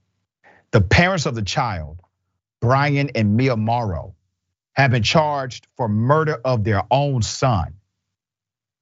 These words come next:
His mother told police her severely autistic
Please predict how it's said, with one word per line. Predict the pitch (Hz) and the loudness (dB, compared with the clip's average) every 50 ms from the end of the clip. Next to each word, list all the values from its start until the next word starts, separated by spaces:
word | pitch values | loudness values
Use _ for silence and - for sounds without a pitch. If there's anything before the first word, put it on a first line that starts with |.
| _ _ - | _ _ 0
His | - 151 135 104 123 | 0 0 2 2 0
mother | 127 147 170 180 185 156 | 0 0 0 0 0 -4
told | - 165 147 143 127 | -4 -4 -4 -4 -6
police | - 127 123 139 135 117 107 98 90 - - - _ _ _ _ _ _ _ _ _ _ _ _ _ _ _ _ _ _ _ _ _ _ _ _ _ _ _ _ - | -6 -6 -6 -4 -4 -4 -4 -6 -8 -10 -14 -18 _ _ _ _ _ _ _ _ _ _ _ _ _ _ _ _ _ _ _ _ _ _ _ _ _ _ _ _ 0
her | 151 143 139 | 2 2 2
severely | 131 - - 131 110 101 95 110 143 156 170 165 156 147 - | 2 -2 -2 -2 -2 0 2 2 2 2 0 -2 -2 -4 -4
autistic | - 123 120 117 101 - - - 151 143 - - - - 110 101 92 - - | -4 -4 -4 -4 -4 -6 -4 -2 -2 -2 -2 -4 -2 -2 -2 -2 -2 -6 -12